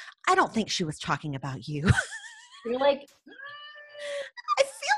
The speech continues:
Speaker 1: like maybe." <laughs>
Speaker 2: Yes.
Speaker 1: Sure. <laughs>
Speaker 2: Thanks for being nice, though, but no. <laughs>
Speaker 1: Yes, yeah, that's very sweet, and I'm glad that you see things that way, but I'm <laughs> pretty
Speaker 2: Yeah.
Speaker 1: sure she was talking about me.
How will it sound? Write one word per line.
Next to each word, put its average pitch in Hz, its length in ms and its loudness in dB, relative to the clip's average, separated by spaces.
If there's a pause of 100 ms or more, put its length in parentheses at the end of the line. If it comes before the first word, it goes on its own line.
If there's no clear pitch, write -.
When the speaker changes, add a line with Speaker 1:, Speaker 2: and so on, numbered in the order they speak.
(100)
Speaker 1:
like 320 480 0
maybe." 330 160 4 (320)
<laughs> - 80 0 (720)
Speaker 2:
Yes. 294 500 4
Speaker 1:
Sure. 262 420 8 (500)
<laughs> - 300 -4
Speaker 2:
Thanks - 1200 0
for 571 100 8
being 466 220 8
nice, 294 300 2
though, 185 340 0
but - 200 4
no. 208 300 -2 (120)
<laughs> - 140 -8
Speaker 1:
Yes, 254 300 10
yeah, 233 220 4
that's 277 180 6
very 403 160 6
sweet, 262 300 -2
and 254 80 -2
I'm 233 80 -2
glad 233 240 0
that 214 80 -2
you 208 280 -4
see 226 220 -4
things 175 240 -6
that 147 180 0
way, 147 200 -2
but 143 160 -2
I'm 165 120 0
<laughs> - 480 2
pretty 196 320 2
Speaker 2:
Yeah. - 40 -2
Speaker 1:
sure 151 360 -4
she 131 80 -10
was 147 120 -8
talking 139 220 -4
about 135 200 -4
me. 139 180 -8